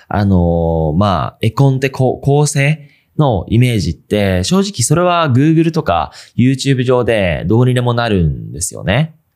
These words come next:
ただ、撮影に関して言うと、実際に自分が手を動かして感覚で撮らなければいけないので、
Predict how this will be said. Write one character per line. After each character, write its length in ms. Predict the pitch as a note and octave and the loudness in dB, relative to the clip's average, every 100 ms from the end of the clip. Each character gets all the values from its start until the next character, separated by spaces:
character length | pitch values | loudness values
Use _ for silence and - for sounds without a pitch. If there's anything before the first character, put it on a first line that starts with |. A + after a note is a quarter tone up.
| _ _ _ _ _ - | _ _ _ _ _ -4
た 140 | F3 | -2
だ、 360 | C#3 A#2+ F#2+ - | 0 0 -2 -4
撮 380 | - C3 - F#3+ | -4 -2 0 0
影 100 | F#3 | 2
に 140 | F3+ | 2
関 240 | F#3 D#3+ | 2 0
し 80 | A#2+ | 0
て 80 | - | 0
言 140 | D#2+ | -2
う 20 | C#2+ | -2
と、 160 | C#2+ | -4
実 260 | D#2+ G2+ - | -2 -2 -2
際 160 | A#2 | -2
に 120 | A#2 A2+ | 0 0
自 200 | G2 G#2 | 2 2
分 300 | B2+ C#3 C3+ | 4 2 2
が 300 | C#3 F#2+ - - _ | 0 -4 -8 -20 _
手 220 | C#3 A2 | 0 2
を 60 | F#2+ | 0
動 100 | E2+ | -2
か 140 | E2+ | -4
し 100 | - | -6
て 140 | - | -10
感 320 | - - D#3+ D#3+ | -6 0 2 2
覚 180 | D#3 | 0
で 80 | D3+ | 0
撮 80 | D3 | 0
ら 100 | C#3+ | 2
な 120 | B2 | 2
け 80 | F2+ | 0
れ 80 | D#2 | -2
ば 100 | D2+ | -2
い 60 | |
け 100 | D#2+ | -4
な 140 | E2 D#2 | -4 -4
い 20 | |
の 80 | C#2+ | -2
で、 300 | F2 F2+ | -2 -4